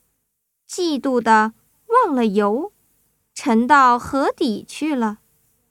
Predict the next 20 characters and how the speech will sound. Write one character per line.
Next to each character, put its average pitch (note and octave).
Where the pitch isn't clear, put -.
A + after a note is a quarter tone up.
所 A3+
以 G#3
人 A#3+
们 B3+
给 A3+
西 F4
施 F4
起 -
了 A3
一 A#3+
个 C#4
别 A3+
名， G#3
叫 G#3
沉 A#3+
鱼。 G3
遗 C4
憾 F4+
得 A3+
很， G3